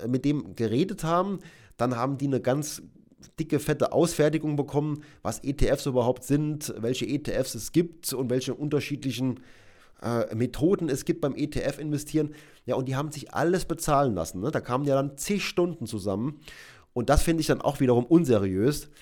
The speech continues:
Das heißt, man sollte auch beim Honorarberater im Vorfeld schauen, ja, in welchem Rahmen bewegen wir uns jetzt. Ja, hundertfünfzig Euro brutto, äh, und ich habe das in drei, vier Stunden erledigt und der andere hat nur hundert Euro brutto vielleicht und braucht aber dann zwanzig Stunden, ne? Am Ende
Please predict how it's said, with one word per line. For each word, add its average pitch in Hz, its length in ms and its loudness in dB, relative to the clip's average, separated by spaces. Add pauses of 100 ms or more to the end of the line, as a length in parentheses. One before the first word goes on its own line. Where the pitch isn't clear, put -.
(120)
Das 110 140 -6
heißt, 127 180 2
man 131 100 0
sollte 131 260 2
auch 117 100 2
beim 127 200 0
Honorarberater 131 800 0
im 113 100 -4
Vorfeld 131 420 -4
schauen, 123 360 2 (340)
ja, - 80 -6
in 113 140 -6
welchem 117 320 0
Rahmen 104 440 2
bewegen 117 380 0
wir 101 80 2
uns 85 220 -6
jetzt. - 320 -12 (420)
Ja, 120 140 2
hundertfünfzig 143 520 0
Euro 117 220 0
brutto, 151 560 0 (520)
äh, 120 220 4
und 120 280 0
ich 120 120 -2
habe 131 140 0
das 123 140 2
in 117 80 -4
drei, 113 200 2
vier 131 140 -2
Stunden 131 300 -2
erledigt 127 540 0
und 110 160 -6
der 92 100 0
andere 123 220 2
hat 131 140 0
nur 113 120 0
hundert 147 280 4
Euro 151 320 2
brutto 160 500 4
vielleicht 156 500 4
und - 460 -4
braucht 131 220 2
aber 117 160 4
dann 117 140 2
zwanzig 135 380 0
Stunden, 95 360 -2
ne? 123 220 -4
Am - 120 -6
Ende 139 380 2